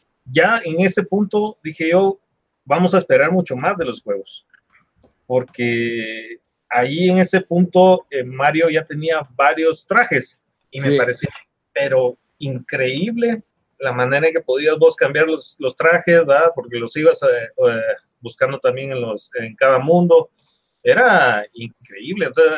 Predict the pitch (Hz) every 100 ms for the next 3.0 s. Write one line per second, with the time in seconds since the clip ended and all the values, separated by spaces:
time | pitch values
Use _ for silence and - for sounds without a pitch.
0 | 131 131 117 - 156 160 156 - 160 127
1 | 190 214 151 104 - - _ - 135 117
2 | 107 147 165 113 127 120 117 175 190 -